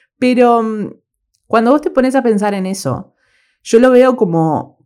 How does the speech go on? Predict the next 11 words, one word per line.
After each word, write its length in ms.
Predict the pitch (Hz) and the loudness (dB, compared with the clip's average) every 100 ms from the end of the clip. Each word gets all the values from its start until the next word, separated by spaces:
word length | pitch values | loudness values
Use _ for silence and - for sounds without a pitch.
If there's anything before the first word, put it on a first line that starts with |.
| _ _ | _ _
con, 540 | 170 160 151 147 139 | -4 -2 -4 -6 -8
con 180 | 139 143 | -8 -6
lo 60 | 143 | -4
mismo 200 | 185 196 | -2 0
de 60 | |
la 80 | 156 | -2
forma 240 | 143 175 180 | -4 -4 -4
de 60 | |
la 100 | 147 | -4
mentalidad, 600 | 135 131 127 139 160 131 | -4 -6 -6 -4 -2 -4
porque 560 | 135 131 143 123 123 | -8 -8 -6 -6 -8